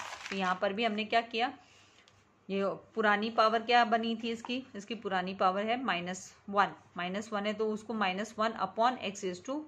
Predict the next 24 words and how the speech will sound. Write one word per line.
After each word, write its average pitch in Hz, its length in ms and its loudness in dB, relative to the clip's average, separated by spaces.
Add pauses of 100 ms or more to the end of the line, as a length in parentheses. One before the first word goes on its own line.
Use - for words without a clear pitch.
(100)
एक 202 220 -6
नंबर 185 220 0
बढ़ाकर 175 540 0 (300)
सक्सीडिंग 214 680 -2
नंबर 180 280 0
हम 180 200 -4
लिखते 170 280 -8
हैं, 175 140 -6
तो 180 80 -6
x 180 220 -6
raise 175 220 -8
to 247 200 -8
two 180 120 -4 (380)
हम 247 280 2 (200)
डिनोमिनेटर 190 580 0
में 196 120 -2
लिखते 165 280 -10
हैं। 143 160 -14 (1040)
Now 262 420 8 (1400)
नेक्स्ट 262 360 0
जो 302 120 2
फॉर्मूला 269 420 4
है 277 320 4 (380)
सिक्स्थ, 220 500 -2